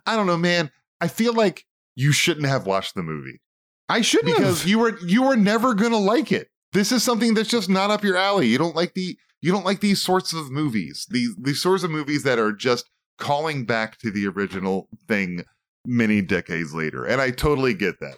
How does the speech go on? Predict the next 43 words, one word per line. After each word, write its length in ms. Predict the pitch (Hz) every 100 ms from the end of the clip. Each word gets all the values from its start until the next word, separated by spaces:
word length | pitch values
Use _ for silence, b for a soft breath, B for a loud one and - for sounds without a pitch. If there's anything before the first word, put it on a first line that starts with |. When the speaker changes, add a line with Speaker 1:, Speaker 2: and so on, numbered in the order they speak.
| -
Speaker 1:
I, 320 | 120 139 165 - - _
I, 260 | - 175 147
you 180 | - 160
watched 300 | 196 208 -
it 80 | 147
before 280 | 151 160 147
I 140 | 139
did 220 | 120 107
because 260 | 101 104 127
I 100 | 135
wasn't 360 | 127 127 123 - -
terribly 420 | 123 123 113 101
interested 440 | 110 113 - 110
in 100 | 101
seeing 360 | - 120 113 98
it 180 | 85 90
because 320 | 95 104 92
I, 140 | 98 101 _
I 120 | 110
thought 280 | 107 117 107
that's 220 | - 98
what 140 | 98 87
it 60 |
was 140 | 85 85
gonna 220 | 95 87
be. 260 | 76 87 80 B B
What 140 | 135
I 40 | 151
Speaker 2:
Yeah. 100 | 170
Speaker 1:
didn't 160 | 175
expect 360 | 160 - 131 113
it 140 | 120
to 100 | -
be 440 | 104 104 98 95 87 b _ _ _
was, 560 | 104 110 101 98 90 - -
um, 520 | 98 92 87 87 73 _ _
w-, 180 | 101 92 - 110
w-, 160 | 104 - _ _ _
was 420 | 113 107 113 107 -
such 280 | 127 113 113
a 60 |
tribute 580 | - 123 104 104 101 -
to 340 | - 104 98